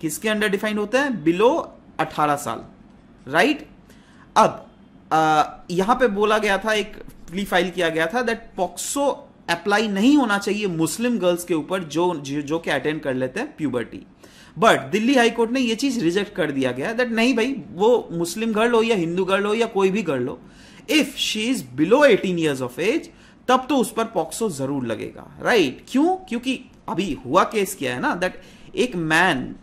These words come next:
जिनका एंगेजमेंट हुआ था एक बच-, अ, minor girl of Muslim से, तो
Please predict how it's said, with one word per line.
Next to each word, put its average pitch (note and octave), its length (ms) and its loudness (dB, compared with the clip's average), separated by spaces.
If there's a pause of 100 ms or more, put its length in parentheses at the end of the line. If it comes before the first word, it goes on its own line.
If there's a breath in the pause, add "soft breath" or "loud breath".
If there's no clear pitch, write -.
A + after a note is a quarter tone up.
(120)
जिनका A3 280 -2
एंगेजमेंट A#3 680 0
हुआ G#3 200 0
था A3+ 120 -2
एक F3 220 -2
बच-, - 240 -6
अ, D3 160 -2
minor D#3+ 340 0 (100)
girl D3+ 200 0
of C3+ 160 -8
Muslim A#2+ 280 -10
से, G#3+ 200 -2 (640 loud breath)
तो - 320 0